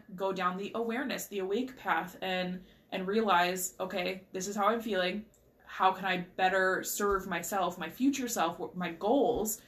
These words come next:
And how can I, how can I react to this situation in a productive way?" And it's, it, it's hard because your monkey mind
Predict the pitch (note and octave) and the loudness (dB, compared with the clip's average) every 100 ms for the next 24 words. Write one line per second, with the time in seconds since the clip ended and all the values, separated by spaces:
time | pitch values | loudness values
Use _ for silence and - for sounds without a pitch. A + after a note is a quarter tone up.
0 | - - - - F3+ F#3+ F3+ F#3 F3+ F3 | -20 -20 -10 -6 2 4 4 2 0 2
1 | F3 F3 F3 - - - - - - - | 0 -2 -6 -12 -20 -20 -20 -20 -20 -16
2 | - G#3+ A3 G#3+ G3+ G3 F#3+ - F#3 F3+ | 4 4 6 2 4 4 4 2 -6 -6
3 | F#3 F#3 F3 F3+ F3+ F3 - F3+ F3 E3+ | -4 -2 -2 -2 -6 -6 -8 -6 -4 -4
4 | E3+ E3 - F3+ F3 - F3 F3 F3 - | -6 -8 -10 -4 -4 -4 -10 -8 -6 -4
5 | G#3 G#3 - - - F#3+ F3+ - A#3+ - | -4 -8 -16 -12 -6 -4 -2 2 2 2
6 | G#3 - - - G3 F#3+ - B3 A#3+ G#3+ | -4 -6 -8 -6 -6 -6 0 4 4 2
7 | G#3+ F#3 F#3 F3+ F#3 C#4+ G#3+ F3+ F#3+ | 0 0 0 -2 2 0 0 -2 -4